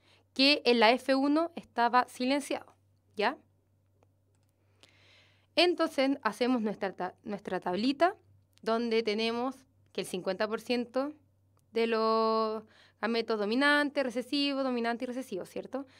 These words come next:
Y nos daban, como les dije anteriormente, el setenta y cinco por ciento alta, el veinticinco por ciento baja, en, y en lo que es el genotipo, el cincuenta por ciento iban a, iban a ser heterocigoto, ¿cierto?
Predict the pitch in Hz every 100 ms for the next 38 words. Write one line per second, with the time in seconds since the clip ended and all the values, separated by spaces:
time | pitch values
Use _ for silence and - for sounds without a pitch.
0 | - - _ _ 285 294 311 269 285 247
1 | 240 165 - _ _ _ _ _ _ _
2 | - 214 214 214 233 277 269 269 277 294
3 | 285 - 285 233 196 190 214 208 208 185
4 | - 180 262 302 302 311 311 240 233 226
5 | 196 214 196 185 190 190 185 226 285 285
6 | 320 320 _ _ _ _ _ _ _ _
7 | _ _ 233 262 - 220 233 220 214 254
8 | 247 185 180 - - 311 339 392 392 302
9 | - 240 370 _ _ _ _ _ _ -
10 | - 220 220 220 226 294 330 359 320 -
11 | 392 381 427 480 - _ _ _ _ _
12 | - 277 294 294 285 277 277 269 294 -
13 | 285 277 247 - 170 - - _ _ _
14 | - 294 302 302 330